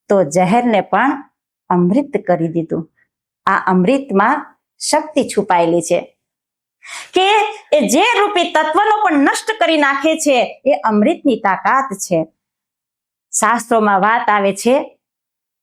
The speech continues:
કે જેને ઝેરીલા સાપ વીંછીનો ડંખ લાગે, અગર એ અમૃત પાન કરી રહ્યો છે તો એનું ઝેર એને ક્યારેય લાગતું નથી. આ અમૃતનો પ્રભાવ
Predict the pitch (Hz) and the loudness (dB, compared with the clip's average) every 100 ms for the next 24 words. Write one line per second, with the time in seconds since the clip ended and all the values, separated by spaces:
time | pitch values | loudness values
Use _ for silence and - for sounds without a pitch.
0 | _ 208 185 226 247 262 302 311 - _ | _ -2 2 2 4 4 2 -2 -12 _
1 | _ _ - 170 311 302 370 427 415 262 | _ _ -4 0 2 2 2 2 2 0
2 | - - - 269 294 415 403 285 330 320 | -2 -8 -2 2 2 2 2 2 0 0
3 | 349 330 285 240 392 427 339 269 285 349 | 2 4 2 0 0 0 2 2 2 2
4 | 269 185 - _ - 277 311 415 427 392 | 2 0 -6 _ -4 -2 0 0 0 0
5 | 381 302 302 440 523 - 330 320 302 285 | 0 0 0 0 -2 -2 0 0 0 0
6 | 403 381 330 330 302 254 208 - _ 226 | 2 2 2 2 2 2 0 -8 _ 2
7 | 247 208 - 214 254 233 214 202 208 196 | 2 0 2 2 4 2 2 0 0 2
8 | 208 202 175 175 _ 269 370 - _ _ | 2 2 2 -2 _ 0 0 -4 _ _
9 | _ _ _ _ 196 185 190 262 262 262 | _ _ _ _ 2 2 2 0 0 0
10 | 196 - 185 180 262 269 220 180 175 156 | -2 0 0 2 0 0 -2 0 -2 0
11 | 165 240 | 0 2